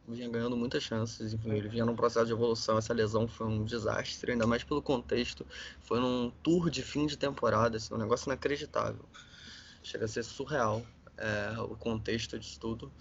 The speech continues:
Speaker 1: Ele seria certamente fundamental pra começar a pré-temporada agora e já se adaptar à, à nova ideia de jogo.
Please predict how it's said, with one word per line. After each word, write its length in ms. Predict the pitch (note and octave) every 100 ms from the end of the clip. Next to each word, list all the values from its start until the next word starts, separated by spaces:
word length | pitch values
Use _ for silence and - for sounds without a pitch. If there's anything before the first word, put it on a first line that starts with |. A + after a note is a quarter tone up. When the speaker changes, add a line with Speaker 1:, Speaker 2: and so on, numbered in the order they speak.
| - - -
Speaker 1:
Ele 180 | G#2 A2+
seria 320 | A2+ B2 A#2
certamente 500 | A#2+ B2 - A#2 A2+
fundamental 560 | - A#2 A#2 B2 A#2+ G#2+
pra 100 | A#2
começar 560 | - A2 A2 G#2+ G#2 G2+
a 60 |
pré-temporada 680 | - G#2 A#2 A2 G2+ G2+ G2+
agora 400 | G#2 G#2+ G#2+ A2+
e 180 | G#2+ G#2+
já 460 | A2 G#2+ G#2+ G#2+ A2 -
se 140 | -
adaptar 960 | A2 G#2+ G#2+ - G#2+ G#2+ G#2+ G#2+ G#2+ - -
à, 100 | - A2+ - -
à 160 | A2+
nova 260 | A2 A2 A2+
ideia 220 | A2 G#2+
de 100 | G#2+
jogo. 380 | A2+ G#2+ A#2+